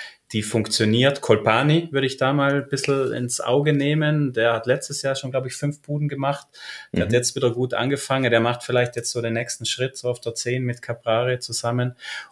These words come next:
Speaker 1: Und, äh, wo ich fest davon überzeugt bin, ist, dass D'Ambrosio funktionieren wird. Ich find D'Ambrosio bei Inter auch immer, klar, er wurde nicht oft gebraucht, aber wenn er gebraucht wurde, dann hat er funktioniert. Und wenn der jetzt da einfach ein wichtiger Führungsspieler auch ist, ich sag mal so,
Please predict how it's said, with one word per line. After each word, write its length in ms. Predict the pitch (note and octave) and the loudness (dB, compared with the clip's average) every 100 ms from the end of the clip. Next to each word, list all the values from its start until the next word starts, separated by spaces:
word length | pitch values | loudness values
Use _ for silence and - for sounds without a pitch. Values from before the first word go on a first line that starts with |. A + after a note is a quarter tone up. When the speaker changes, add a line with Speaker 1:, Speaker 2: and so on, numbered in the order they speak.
| _ | _
Speaker 1:
Und, 480 | D3+ F3 F#3 - - | 10 10 8 0 -2
äh, 320 | B2+ B2+ A#2+ A#2 | 2 4 4 4
wo 200 | A#2+ A#2+ | 6 6
ich 160 | A#2 | 4
fest 240 | - C3+ - | 2 4 2
davon 200 | - A#2+ | 0 0
überzeugt 460 | A#2 - A2+ A2+ | 0 2 0 2
bin, 100 | G#2+ | -2
ist, 160 | G#2 - | -2 -2
dass 220 | G2+ - | -4 -2
D'Ambrosio 440 | G2 F#2+ F#2+ F#2 F2 | -2 0 0 -2 -4
funktionieren 520 | F#2 - F#2 F2 E2+ | -12 -12 -12 -12 -12
wird. 140 | E2 - | -16 -16
Ich 120 | - - | -12 -4
find 240 | A2 A2 | -2 2
D'Ambrosio 540 | G#2+ G#2 A2 B2 B2 A2+ | 2 6 8 8 6 2
bei 160 | - A2 | 2 2
Inter 440 | C3 D#3+ D3+ C3 | 2 2 4 6
auch 180 | B2 C#3+ | 6 6
immer, 320 | C#3 C3+ C3+ - - | 4 4 4 0 -10
klar, 240 | - B2 D#3 | 0 2 2
er 100 | B2+ | 4
wurde 160 | C3+ B2+ | 6 6
nicht 180 | B2 | 4
oft 180 | B2 - | 0 -2
gebraucht, 540 | A#2 - A#2 C3+ - - | -4 2 4 4 2 -2
aber 220 | G#2 G2 | 0 4
wenn 140 | D#3 | 4
er 60 | D3 | 4
gebraucht 500 | C#3+ - A#2 B2 - | 2 2 2 2 2
wurde, 260 | B2 A#2+ A2+ | 2 4 2
dann 200 | G#2+ G#2+ | 2 0
hat 180 | A#2+ | 0
er 80 | A#2+ | -2
funktioniert. 720 | - A#2+ - A2+ A2+ A#2 A#2 - - - - | -2 -4 -4 -2 2 2 2 -4 -14 -14 -10
Und 140 | G2+ | -4
wenn 140 | G#2 G2+ | 0 4
der 140 | G2+ | 6
jetzt 360 | G#2 G#2+ - G#2 | 6 4 0 2
da 100 | G2+ | 2
einfach 320 | G#2 - F#2+ | 2 -2 -4
ein 140 | F#2+ | -2
wichtiger 320 | B2 - A2 | -4 -2 0
Führungsspieler 680 | G2 - B2 A#2 - - A2 | 0 0 0 0 -4 -4 -2
auch 120 | G#2 A2 | -2 -4
ist, 220 | - - | -8 -10
ich 360 | A2+ - - _ - | -12 -12 -14 _ -8
sag 260 | - A2+ | -4 -2
mal 140 | A2 F#2+ | 0 -2
so, 440 | - B2+ C#3 | 2 4 4